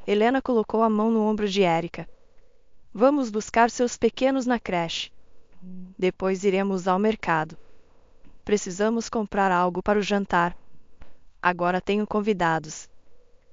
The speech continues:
Helena ficava mais feliz a cada dia com aquele encontro casual com a jovem mulher no parque. Érica se revelou uma pessoa muito agradável e amigável, trabalhadora, grata, sensível.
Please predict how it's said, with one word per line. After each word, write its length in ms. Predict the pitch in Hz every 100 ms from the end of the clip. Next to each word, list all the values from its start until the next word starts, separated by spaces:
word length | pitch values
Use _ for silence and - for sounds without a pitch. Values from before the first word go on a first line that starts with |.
| - -
Helena 340 | - 220 277 311
ficava 360 | - - 233
mais 260 | 226 240 285
feliz 380 | - 220 214 208
a 80 | 196
cada 300 | 208 202 180
dia 260 | 165 208
com 140 | 196 214
aquele 280 | 208 262
encontro 380 | 262 - 269 277
casual 480 | 247 220 202 190 208
com 120 | -
a 80 | 220
jovem 340 | 190 208 220
mulher 320 | 233 220 214 226
no 100 | 247
parque. 460 | 202 180 170 - - - - - - - - _ -
Érica 340 | 226 269 302
se 120 | -
revelou 380 | 233 214 196 196
uma 140 | 202 190
pessoa 340 | 180 - 180
muito 320 | 180 208 285
agradável 640 | 220 185 165 175 180 170 165
e 80 |
amigável, 640 | 185 208 185 180 180 170 160 -
trabalhadora, 760 | - 202 196 202 185 196 196 233 -
grata, 500 | 202 202 202 180 175
sensível. 680 | - 262 262 - 214 170 160